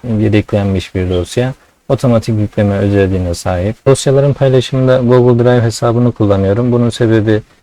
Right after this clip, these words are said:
Netfiber internetiyle dosyaların bu hesap üzerinden sorunsuz indirilebilmesi. Bir dosya için birden fazla Google Drive hesabı kullanıyorum. Bir hesapta bir dosyanın günlük indirilebilme limiti yedi yüz elli gigabayt.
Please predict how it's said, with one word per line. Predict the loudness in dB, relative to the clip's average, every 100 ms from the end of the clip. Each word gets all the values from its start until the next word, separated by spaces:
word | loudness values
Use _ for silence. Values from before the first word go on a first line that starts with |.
| _
Netfiber | 0 0 2 2 4
internetiyle | 2 2 0 0 0 0 2
dosyaların | 2 0 2 2 2
bu | 0
hesap | 0 -2 -4
üzerinden | 0 0 0 -2
sorunsuz | -2 -2 -2 -4 -4
indirilebilmesi. | -2 -2 -2 -2 -2 -4 -6 -6 -10 -10 -20 -20 _ _ _
Bir | 4 6
dosya | 4 4 2
için | 2 0 2
birden | 4 6 4 2
fazla | 2 2 2 0 0 2
Google | 4 4 4 4
Drive | 2 2
hesabı | 0 2 2 2
kullanıyorum. | 0 0 0 0 0 -2 -6 _ _ _ _
Bir | 4 4
hesapta | 4 2 0 -2 2 2 4
bir | 2 4
dosyanın | 2 2 2 2 2 2
günlük | 2 2 2
indirilebilme | 2 2 2 2 2 2 2
limiti | 0 -2 -2 -2
yedi | 0 0 2
yüz | 4 4
elli | 4 2
gigabayt. | 2 0 0